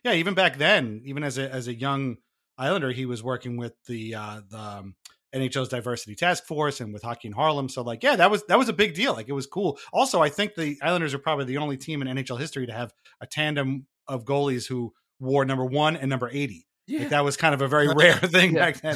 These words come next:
Speaker 2: <laughs> I was
Speaker 1: So,
Speaker 2: just
Speaker 1: like,
Speaker 2: about to say, we, we talked about the looks of, of Luongo, like, in his, in his equipment, and then Weeks is just, you know, he's a Jackson Pollock painting, basically.
Speaker 1: Yeah.
Speaker 2: He's got the, the number eighty,
Speaker 1: <laughs>
Speaker 2: crazy
Speaker 1: Yeah.
Speaker 2: pads,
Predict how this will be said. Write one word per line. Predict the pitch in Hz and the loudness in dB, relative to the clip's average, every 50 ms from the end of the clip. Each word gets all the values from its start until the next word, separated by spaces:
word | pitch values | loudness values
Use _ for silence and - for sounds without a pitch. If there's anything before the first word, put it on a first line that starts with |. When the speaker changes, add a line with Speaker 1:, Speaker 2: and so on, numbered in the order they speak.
| 123 113 | -4 -6
Speaker 2:
<laughs> | - - | -6 -4
I | - 180 | -2 -2
was | 147 - | -2 0
Speaker 1:
So, | 175 | 2
Speaker 2:
just | 202 196 | 4 6
Speaker 1:
like, | 202 196 | 6 6
Speaker 2:
about | 185 | 4
to | - - | 2 0
say, | 190 202 180 | 0 2 2
we, | 151 151 170 | 4 4 2
we | - 170 | 2 2
talked | 170 - 185 175 - 175 | 2 4 4 4 4 4
about | 165 165 151 - | 4 4 4 4
the | 143 | 4
looks | 135 143 151 147 - - | 4 4 4 4 2 0
of, | 139 117 - - | -2 -2 -2 -2
of | 135 127 123 | -2 -2 0
Luongo, | 131 127 127 127 127 135 139 131 127 123 123 120 117 | 0 0 4 6 6 6 6 4 4 4 4 4 2
like, | 120 117 - | -2 -4 -2
in | 135 127 | -2 -4
his, | 117 113 - - - - | -4 -4 -6 -8 -6 -4
in | 135 127 | -4 -2
his | 120 117 | -4 -6
equipment, | 120 - - 135 - - 131 113 117 | -6 -2 -2 -2 0 0 -2 -4 -2
and | 120 120 | -2 -2
then | 123 123 120 - _ _ - | -4 -4 -6 -10 _ _ -2
Weeks | 135 147 156 135 - - | 0 2 2 2 0 -4
is | 131 127 117 - - - _ | -6 -6 -8 -10 -16 -14 _
just, | - 139 120 - - _ _ - | -6 -6 -6 -6 -8 _ _ -8
you | 82 139 135 | -4 -2 -2
know, | 95 120 | 0 0
he's | 135 139 143 135 117 - - | 0 2 2 0 0 -2 -6
a | - 104 117 110 110 120 - _ _ _ | -8 -6 -6 -6 -6 -8 -12 _ _ _
Jackson | - - 123 120 - - - 98 | -2 0 0 0 0 -2 -6 -4
Pollock | - - 113 120 123 113 - | 0 4 4 4 4 2 0
painting, | - - 110 104 104 - | -4 -6 -6 -6 -6 -6
basically. | - 117 104 113 - - - - 117 113 - 113 - | -4 -4 -4 -4 -6 -10 -8 -6 -6 -6 -6 -6 -6
Speaker 1:
Yeah. | 139 | -4
Speaker 2:
He's | 135 135 - | -2 0 2
got | - 139 127 - | 2 2 2 2
the, | 123 139 - - 135 | 0 -4 -4 -4 -4
the | 131 | 0
number | 135 147 156 151 147 | 2 4 4 6 6
eighty, | - 135 147 143 143 139 139 135 131 127 - - - | 6 6 6 4 4 4 4 2 2 -2 -4 -12 -20
Speaker 1:
<laughs> | - _ - 156 147 | -12 _ -6 -6 -4
Speaker 2:
crazy | - - 170 165 143 165 160 | 0 0 0 0 0 0 0
Speaker 1:
Yeah. | 143 123 | 2 4
Speaker 2:
pads, | 127 127 131 131 131 131 131 135 135 - - - | 6 6 6 6 4 4 2 -2 -4 -8 -16 -12